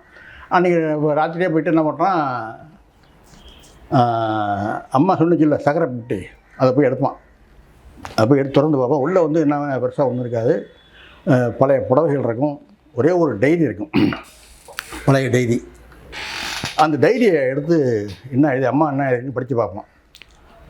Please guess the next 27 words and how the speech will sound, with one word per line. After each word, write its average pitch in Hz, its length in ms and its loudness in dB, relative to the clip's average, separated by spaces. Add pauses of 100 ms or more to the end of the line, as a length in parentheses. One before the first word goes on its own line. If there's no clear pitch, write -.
(380)
அந்த 113 280 2
டைரியை 165 220 4
வந்து 151 180 2
அப்படியே 151 260 2 (440)
காட்சிகளா 135 480 0
விரியும். 127 400 -2 (420)
என்னன்னா, 143 320 2 (960)
அம்மா 175 260 4
கறிக்கு 165 300 2
இந்த 143 60 2
சின்ன 175 240 2
வய-, 156 280 2
சொன்னேன்ல, 160 440 0 (180)
இந்த 120 120 -6
சின்ன 196 320 0
வயசுலேருந்து 156 420 0
அம்மாவுக்கு 156 420 -2
வந்து 190 220 0
தாழ்வு 147 240 -2
மனப்பான்மை, 131 520 -2 (300)
அது 123 220 0
பல்லு 147 300 0
எடுப்பா 135 220 -2
இருக்குன்ட்டு 123 440 0
அம்மா, 117 280 -4
அப்பா 120 380 -2
அம்மாவே 131 520 0